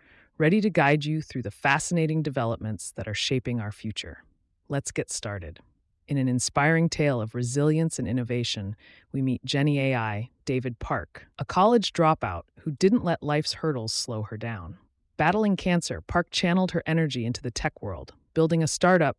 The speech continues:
now valued at a staggering thirty million dollars. This story isn't just about financial success.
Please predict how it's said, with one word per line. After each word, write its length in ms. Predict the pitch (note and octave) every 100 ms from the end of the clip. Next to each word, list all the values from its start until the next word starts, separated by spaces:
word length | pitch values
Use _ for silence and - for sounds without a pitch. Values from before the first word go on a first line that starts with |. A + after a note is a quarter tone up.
| -
now 240 | C#3+ D3+
valued 460 | C#3+ C#3+ E3 C#3 A#2+
at 140 | A#2
a 40 |
staggering 640 | A#2+ - D#3+ D3+ C3 A2+ G#2+
thirty 340 | - D#3 D3+
million 380 | D3 C3+ A#2+ A2
dollars. 560 | A2+ A2 - - - - _ _ _ _ _ _ _ -
This 140 | C4+
story 540 | - - G3+ D#3 A#2+ -
isn't 300 | G#3 C4 -
just 340 | F3+ F#3 -
about 320 | D#3 D3 C#3 -
financial 540 | - C#3 C3+ C#3+ -
success. 720 | G#2+ - - C#3+ A#2 - -